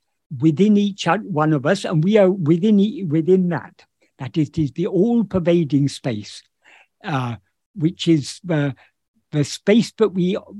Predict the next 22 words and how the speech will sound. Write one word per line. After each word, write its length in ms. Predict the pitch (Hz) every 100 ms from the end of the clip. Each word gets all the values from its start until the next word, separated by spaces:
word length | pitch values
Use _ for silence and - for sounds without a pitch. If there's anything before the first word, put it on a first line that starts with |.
| 190
that 260 | 165 196 -
e-, 260 | 220 226 - _ _
that 220 | 170 160
each 340 | - 254 262 -
and 120 | 214
everything 500 | 208 160 196 185 175
occupies, 800 | 180 - 180 131 123 123 226 - _ _ -
and 180 | 214 233
it 220 | 269 -
occupies 640 | 240 - 226 - 202 185
each 240 | 202 202 -
and 100 | 156
everything. 600 | 147 147 135 123 117 107 _ _ _ - _
So 260 | - 175
that's 320 | 185 151 196
why 100 | 190
he 140 | 185 151
says 220 | - 160 160
it, 120 | 139
he 340 | 185 202 147
describes 600 | 139 147 - 165 156 156
it 140 | 151